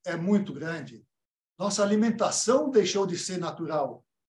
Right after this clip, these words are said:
para ter uma alta participação dos chamados ultraprocessados. Penso, portanto, que a explicação para o crescimento da obesidade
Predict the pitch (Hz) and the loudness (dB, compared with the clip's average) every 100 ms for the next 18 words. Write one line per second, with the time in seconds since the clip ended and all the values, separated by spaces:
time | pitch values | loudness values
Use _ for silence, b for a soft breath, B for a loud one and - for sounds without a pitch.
0 | _ _ - 147 - 190 156 190 254 - | _ _ -12 -10 -6 -4 0 4 4 2
1 | - - 180 - 180 180 - 190 180 - | -2 -2 -4 -2 -4 -4 -4 -4 -4 -4
2 | 170 160 160 151 - - 220 208 175 - | -4 -6 -8 -10 -12 0 4 4 0 -8
3 | 156 - 143 143 127 120 - - _ _ | -10 -10 -10 -10 -16 -18 -20 -20 _ _
4 | _ _ _ _ _ _ - 254 254 220 | _ _ _ _ _ _ 2 6 6 4
5 | 214 190 - 196 208 190 220 208 - 180 | 2 0 0 2 2 2 -2 -4 -2 -2
6 | - - 226 233 180 - 185 175 170 190 | -2 -2 -2 0 -2 0 0 0 -4 -4
7 | 180 175 165 156 160 160 180 180 151 160 | -2 -2 -4 -4 -4 0 2 2 0 0
8 | 180 202 196 | -2 -4 -10